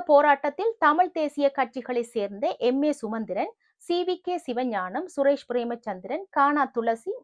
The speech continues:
மூனா சந்திரகுமார், பாராளுமன்ற உறுப்பினர்களான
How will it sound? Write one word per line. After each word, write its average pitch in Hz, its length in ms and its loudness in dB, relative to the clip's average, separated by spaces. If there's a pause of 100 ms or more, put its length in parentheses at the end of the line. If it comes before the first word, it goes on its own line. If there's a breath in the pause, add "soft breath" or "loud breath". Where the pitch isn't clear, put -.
(120)
மூனா 285 220 0 (120)
சந்திரகுமார், 226 680 -4 (440)
பாராளுமன்ற 392 600 8 (100)
உறுப்பினர்களான 262 760 0